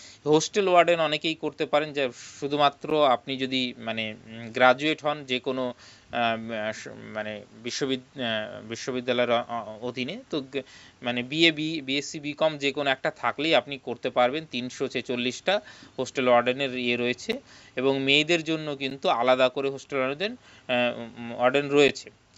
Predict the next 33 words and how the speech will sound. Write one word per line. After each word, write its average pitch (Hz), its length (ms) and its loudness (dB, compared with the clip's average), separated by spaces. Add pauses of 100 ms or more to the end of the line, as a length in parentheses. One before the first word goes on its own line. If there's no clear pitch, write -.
ঠিক 226 160 0
আছে, 110 340 -2
এইখানে 135 300 -4
দেখুন, 135 320 0 (380)
আহ, 127 180 2
দুশো 131 340 0
ঊন-, 127 140 -2
উম, 127 640 -6
ঊননব্বইটা। 123 720 -2 (580)
এ-, 151 420 6
এছাড়া 151 400 4
নার্সিং 139 380 -6
স্টাফ 143 240 -2 (120)
তো, 147 300 0 (200)
উম, 135 200 -6
সাধারণত 135 500 0
আমার 131 340 4
যারা 135 200 4
দর্শক 127 380 -2
তাদের 123 240 2
মধ্যে 127 300 -4
নেই। 127 200 -6 (420)
আর 117 360 6
যারা, 127 500 6 (100)
উম, 117 100 -14
আহ, 113 800 -6
অ্যাকাউন্টেন্ট, 135 1000 0 (100)
উম, 123 100 -10
এসে 117 420 -4
যু-, 120 220 -10
অ্যাপ্লাই 131 320 0
করতে 131 280 -4
চান, 160 320 -6